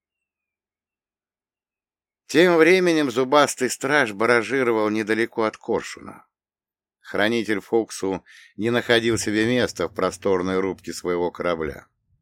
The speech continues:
Он расхаживал зад-вперёд по металлическому полу. Его тяжёлые шаги эхом отдавались в переборках. Он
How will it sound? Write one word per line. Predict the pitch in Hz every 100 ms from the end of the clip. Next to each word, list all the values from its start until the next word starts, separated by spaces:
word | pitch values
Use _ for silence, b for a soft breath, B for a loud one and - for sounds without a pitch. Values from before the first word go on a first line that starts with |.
| _ _ _ -
Он | 110 143 135
расхаживал | 123 - - 123 117 107 101 87
зад-вперёд | 107 101 - 95 101 98 - b b b b
по | 104
металлическому | 110 107 104 92 90 - 90 92
полу. | - 82 67 - _ _ _ _ _ _ _
Его | 87 104 117
тяжёлые | 117 101 113 110 104
шаги | 95 104 104 101 113 -
эхом | 117 101 - 85
отдавались | 82 82 90 98 92 85 -
в |
переборках. | 82 78 73 67 - - - _ _ _ _ _ _ _ _ _ _ _ _
Он | 127 135